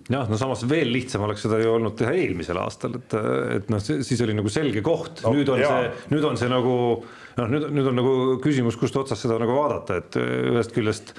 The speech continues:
Speaker 1: saab vaadata nii, et okei, tegime selle sammu juba ära, oleme kulutanud juba, ma ei tea, kümneid ja kümneid miljoneid, on ju, noh, päris suur osa tööst on nagu tehtud ka. Äh, et nüüd oleks nagu hoopis totter hakata, hakata seda tööd nagu ära viskama,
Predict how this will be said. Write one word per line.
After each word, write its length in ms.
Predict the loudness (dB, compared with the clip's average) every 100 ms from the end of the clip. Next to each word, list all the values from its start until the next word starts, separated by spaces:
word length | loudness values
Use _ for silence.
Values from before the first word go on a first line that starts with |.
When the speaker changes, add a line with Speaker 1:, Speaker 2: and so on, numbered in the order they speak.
| -20 -6
Speaker 1:
saab 160 | -4 0
vaadata 340 | -2 -2 0
nii, 140 | 0 0 -2
et 160 | -4
okei, 300 | -2 0 0 -2 -8 -4
tegime 320 | -2 2 2
selle 160 | 2 2
sammu 240 | 0 2 2
juba 140 | 2 2
ära, 100 | 2 0 -2 -4 -2
oleme 160 | -2 0
kulutanud 480 | 4 4 4 0 2
juba, 140 | 2 2
ma 80 | 0
ei 60 |
tea, 80 | 2
kümneid 340 | 2 4 2 2
ja 60 |
kümneid 260 | 4 4 2
miljoneid, 500 | 2 4 2 2 2
on 160 | 2 2
ju, 80 | 0 -2 -2
noh, 100 | -2 -4 -2
päris 300 | -2 -2 0
suur 180 | 2
osa 160 | 2 2
tööst 300 | 0 0 0
on 80 | -2
nagu 100 | 0
tehtud 380 | 0 0 -2 0
ka. 140 | 2 0 -2 -10 -18 -12 -4
Äh, 600 | -2 0 0 0 0 0
et 80 | 2
nüüd 160 | 2 2
oleks 160 | 0 0
nagu 160 | 2 2
hoopis 300 | 2 0 -2
totter 320 | -2 -2 -4
hakata, 340 | -2 -4 -2 0 0 0 0 0
hakata 260 | -2 -2
seda 220 | -2 -2 0
tööd 240 | 0 0
nagu 140 | 0 0
ära 140 | 0
viskama, 400 | 0 -2 -2 0